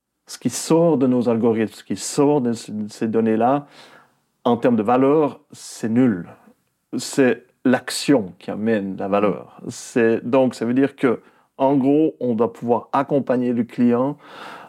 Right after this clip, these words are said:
de, pour transformer une information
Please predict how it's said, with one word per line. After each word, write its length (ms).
de, 260
pour 260
transformer 440
une 280
information 1080